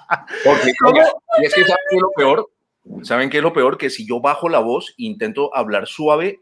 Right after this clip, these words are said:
Speaker 1: es peor. Yo voy a hablar, voy, un ni-, oh, pare de bolas, un niño de cuatro años, ¿sí? Hola. ¿Cómo estás? Eh,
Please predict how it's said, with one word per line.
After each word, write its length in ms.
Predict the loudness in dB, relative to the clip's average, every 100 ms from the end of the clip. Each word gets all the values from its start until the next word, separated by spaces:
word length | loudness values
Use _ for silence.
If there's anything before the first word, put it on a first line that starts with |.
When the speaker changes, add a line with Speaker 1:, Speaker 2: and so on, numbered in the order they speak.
| -12
Speaker 1:
es 180 | -12 -8
peor. 540 | -8 -6 -6 -8 -10 _ _ _ _ _ 0 0 0 -14 -20 -20 -18 -16 -16 -18 -18 -20 -20 -20 -20 -20 -6
Yo 80 | 0
voy 340 | 2 2 2 2
a 40 | 2
hablar, 160 | 2 0 -6
voy, 320 | -4 -2 -2 -4 -6 -4
un 100 | -4
ni-, 120 | -4 0
oh, 280 | 0 -2 -10 -2
pare 200 | 2 2
de 80 | 2
bolas, 300 | 0 -2 -6
un 100 | -8
niño 240 | -4 0
de 120 | 0 2
cuatro 360 | 0 2 2
años, 240 | 0 -4 -16 -14
¿sí? 180 | -14 -16 _ -20 -20 _ _ _ _ _ _ _ _ _ _
Hola. 540 | -20 -20 -18 -18 -18 _ _ _ _ _ _ _ _ _ _ _ _ -12 -8 -8 -8 -10 -14 -20 _ _ _ _ _ _ _ -14 -10 -10 -14 -14
¿Cómo 220 | -14 -12
estás? 400 | -12 -10 -8 -10 -16 -20 -20 _ _ _ _ _ -16
Eh, 420 | -10 -8 -8 -8